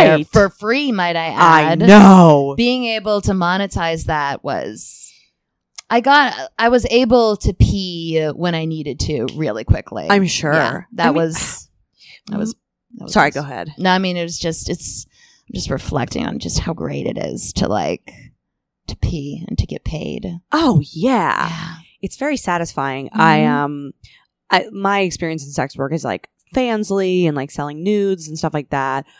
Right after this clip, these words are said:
Speaker 1: That's the extent of my experience with it. But, like, it's very, people, people assume it's degrading. I find it incredibly empowering. I'm like,
Speaker 2: Absolutely.
Speaker 1: "I am
Speaker 2: Oh.
Speaker 1: fucking taking money out of these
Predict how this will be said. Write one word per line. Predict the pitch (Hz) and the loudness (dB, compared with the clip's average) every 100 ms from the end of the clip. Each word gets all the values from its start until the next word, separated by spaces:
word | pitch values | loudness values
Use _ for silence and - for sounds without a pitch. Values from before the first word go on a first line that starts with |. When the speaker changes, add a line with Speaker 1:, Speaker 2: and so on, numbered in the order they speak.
| - - | -8 -2
Speaker 1:
That's | 165 - | -2 -2
the | 160 | -4
extent | - 165 151 | -4 -6 -4
of | 143 | -4
my | 139 | -4
experience | 139 - 170 160 | -8 -4 -6 -2
with | 147 | -4
it. | 131 | -2
But, | - 131 | -2 -2
like, | 143 143 - _ _ _ _ _ _ _ 190 | -4 -4 -12 _ _ _ _ _ _ _ -8
it's | - | 0
very, | 185 220 254 247 - _ _ _ - | 2 2 0 -4 -12 _ _ _ -8
people, | - 170 170 165 - - _ _ - | -6 2 4 4 0 -16 _ _ -12
people | - 175 170 151 _ _ _ | -8 -2 -2 -4 _ _ _
assume | 165 170 156 | -6 -4 -6
it's | - | -6
degrading. | 156 - 139 131 147 - - | -8 -4 -4 -4 -8 -10 -4
I | 156 | -4
find | 156 135 | -2 -6
it | 127 - | -8 -10
incredibly | 143 - 123 131 139 160 | -14 -8 -6 -4 -4 -4
empowering. | 170 175 180 185 185 185 180 | -2 -4 -2 -2 -2 -4 -4
I'm | 143 | -8
like, | 143 143 | -8 -10
Speaker 2:
Absolutely. | 135 | -10
Speaker 1:
"I | 185 190 | -8 -8
am | |
Speaker 2:
Oh. | 156 143 _ _ _ | -10 -14 _ _ _
Speaker 1:
fucking | 180 170 170 160 | -4 -4 -6 -6
taking | - - 180 - 240 220 | -8 -4 -6 -4 -6 -2
money | 214 208 165 | -2 -2 -4
out | 147 | -6
of | 147 | -6
these | 147 | -8